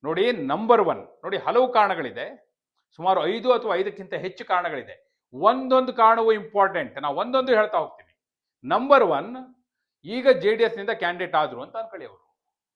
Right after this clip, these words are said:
ಜೆ ಡಿ ಎಸ್ ನಲ್ಲಿ ರಾಮನಗರ ಜಿಲ್ಲೆಯಲ್ಲಿ ಬರೀ ಲೀಡರ್ಗಳೇ ಇರೋದು. ನೀವು ಕುಮಾರಸ್ವಾಮಿ ಅವ್ರನ್ನ ತಗೊಳ್ಳಿ, ಅಲ್ಲಿ ಮಾಗಡಿಯಲ್ಲಿ ಮಂಜುನಾಥ್ ತಗೊಳ್ಳಿ, ಅಥವಾ ಕು-, ನಿಖಿಲ್ ಕುಮಾರಸ್ವಾಮಿ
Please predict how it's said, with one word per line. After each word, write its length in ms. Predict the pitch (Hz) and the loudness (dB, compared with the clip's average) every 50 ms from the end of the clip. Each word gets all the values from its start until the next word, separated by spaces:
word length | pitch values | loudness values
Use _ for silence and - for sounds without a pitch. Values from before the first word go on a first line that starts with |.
| _ _ _ _ _ _ _ _ _ _ _ _ _ _ _ _ _ 117 | _ _ _ _ _ _ _ _ _ _ _ _ _ _ _ _ _ -14
ಜೆ 320 | 120 147 196 220 254 - | -4 2 4 4 4 4
ಡಿ 80 | 277 277 | 2 0
ಎಸ್ 200 | 262 254 262 214 | -2 -2 -4 -6
ನಲ್ಲಿ 340 | 233 233 202 190 208 233 | -8 -6 -2 0 0 0
ರಾಮನಗರ 560 | 220 220 185 180 208 233 233 240 240 220 240 226 | 0 0 0 0 0 0 -2 -4 -4 -4 -4 -4
ಜಿಲ್ಲೆಯಲ್ಲಿ 840 | 196 196 220 208 214 220 214 185 180 190 214 247 247 - - - | -4 -6 -8 -8 -6 -8 -8 -6 -4 -4 -2 -2 -4 -6 -8 -6
ಬರೀ 200 | 151 196 233 254 | -6 -6 -4 -6
ಲೀಡರ್ಗಳೇ 640 | - - 143 165 226 285 269 277 262 247 254 247 233 | -8 -6 -2 -2 0 0 0 -2 0 0 0 0 0
ಇರೋದು. 360 | 214 185 - - _ _ _ _ _ _ _ _ _ _ _ _ _ - | -4 -6 -8 -10 _ _ _ _ _ _ _ _ _ _ _ _ _ -16
ನೀವು 120 | 143 151 147 | -16 -16 -12
ಕುಮಾರಸ್ವಾಮಿ 600 | - 147 160 175 180 170 170 185 175 175 170 170 | -10 -6 -2 -2 -2 -2 -2 -4 -4 -4 -4 -6
ಅವ್ರನ್ನ 200 | 170 170 165 165 | -8 -8 -10 -12
ತಗೊಳ್ಳಿ, 420 | 175 165 165 170 - _ _ _ _ _ _ _ _ _ - 127 | -14 -14 -14 -14 -18 _ _ _ _ _ _ _ _ _ -14 -12
ಅಲ್ಲಿ 160 | 131 147 147 | -10 -10 -8
ಮಾಗಡಿಯಲ್ಲಿ 560 | 123 113 127 147 165 165 160 175 175 165 143 | -8 -6 -4 -4 -4 -4 -6 -8 -8 -8 -10
ಮಂಜುನಾಥ್ 500 | 139 147 160 170 180 175 175 - - - | -12 -12 -14 -14 -10 -10 -10 -10 -10 -12
ತಗೊಳ್ಳಿ, 260 | - 165 170 170 170 _ _ _ _ _ _ _ _ _ _ _ _ - | -14 -14 -14 -16 -18 _ _ _ _ _ _ _ _ _ _ _ _ -18
ಅಥವಾ 380 | 143 139 165 165 165 156 143 - - - _ _ _ _ | -14 -8 -4 -2 -2 -2 -2 -4 -8 -16 _ _ _ _
ಕು-, 140 | - 131 | -16 -16
ನಿಖಿಲ್ 280 | 120 131 120 - 226 233 | -16 -12 -8 -8 -8 -8
ಕುಮಾರಸ್ವಾಮಿ 600 | 233 214 208 208 202 190 - 196 190 202 233 240 | -6 -4 -2 0 -2 0 -2 -4 -4 -4 -6 -10